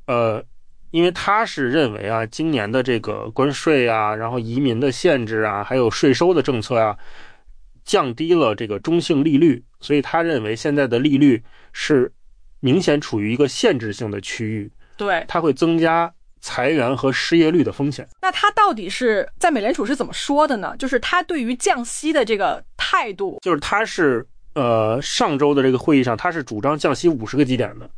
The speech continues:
Speaker 1: 但是呢，其他的官员只是同意降二十五个基点，所以他就对这个结果投了反对票。
Speaker 2: 哦，那看来他的立场是非常鲜明的呀。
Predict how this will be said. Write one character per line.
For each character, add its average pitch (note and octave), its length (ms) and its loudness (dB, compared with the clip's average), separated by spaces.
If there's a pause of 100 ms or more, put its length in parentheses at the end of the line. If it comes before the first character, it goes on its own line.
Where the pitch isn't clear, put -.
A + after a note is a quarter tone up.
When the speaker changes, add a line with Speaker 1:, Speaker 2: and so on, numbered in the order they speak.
(320)
Speaker 1:
但 F#3 160 0
是 F3+ 160 2
呢， C3 240 2 (640)
其 - 220 2
他 G3 240 2
的 D3 160 2
官 C#3 200 2
员 B2+ 440 -2
只 G#2+ 200 -2
是 D3 220 2
同 A#2+ 260 -4
意 D3+ 140 2
降 C3 220 -2
二 D#3 160 -2
十 A#2+ 100 -4
五 G#2+ 140 -6
个 A2 100 -4
基 A#2 140 -8
点， A#2 160 -10 (400)
所 C3+ 120 -2
以 C3 120 2
他 - 260 0
就 A#2 340 0 (460)
对 A#2+ 400 0 (240)
这 C3 100 -4
个 A2+ 120 -2
结 A#2 200 -2
果 A#2 140 0
投 - 160 -4
了 A#2 100 -2
反 G#2 140 -12
对 G#2+ 140 -10
票。 G2+ 100 -14 (100)
Speaker 2:
哦， F3+ 460 -10
那 C4 80 -2
看 E4 160 0
来 E4+ 80 0
他 F4 100 -2
的 F#4 80 0
立 E4 120 2
场 - 160 -6
是 F3+ 60 -10
非 C4+ 100 -4
常 D4+ 100 0
鲜 - 260 -2 (100)
明 E3+ 180 0
的 D3+ 60 -8
呀。 C3+ 160 -6